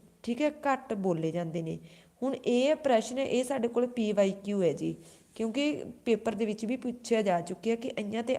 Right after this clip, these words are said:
ਆਂਗਾ ਜਿਹੜੇ ਵਿਅੰਜਨ ਨੇ ਉਹ ਕਿਹੜੀ ਉਪਭਾਸ਼ਾ ਦੇ ਵਿੱਚ ਉਚਾਰੇ ਜਾਂਦੇ ਹੈ। ਠੀਕ ਹੈ, ਤੇ ਇਹ ਸਾਡੇ ਕੋਲ ਕਿਹੜੇ ਆ ਜਾਣਗੇ, ਕਿਹੜੀ ਭਾਸ਼ਾ, ਉਪਭਾਸ਼ਾ ਹੋਊਗੀ? ਮਾਝੀ।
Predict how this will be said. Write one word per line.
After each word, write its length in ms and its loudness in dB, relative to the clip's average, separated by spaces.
ਆਂਗਾ 280 -2
ਜਿਹੜੇ 320 0
ਵਿਅੰਜਨ 500 2
ਨੇ 200 0
ਉਹ 100 4
ਕਿਹੜੀ 340 4
ਉਪਭਾਸ਼ਾ 520 -2
ਦੇ 100 -2
ਵਿੱਚ 220 -2
ਉਚਾਰੇ 440 0
ਜਾਂਦੇ 460 -8
ਹੈ। 180 -12
ਠੀਕ 180 -6
ਹੈ, 120 -2
ਤੇ 160 8
ਇਹ 60 4
ਸਾਡੇ 280 4
ਕੋਲ 220 6
ਕਿਹੜੇ 340 4
ਆ 80 2
ਜਾਣਗੇ, 460 0
ਕਿਹੜੀ 240 6
ਭਾਸ਼ਾ, 400 0
ਉਪਭਾਸ਼ਾ 600 2
ਹੋਊਗੀ? 360 0
ਮਾਝੀ। 420 -4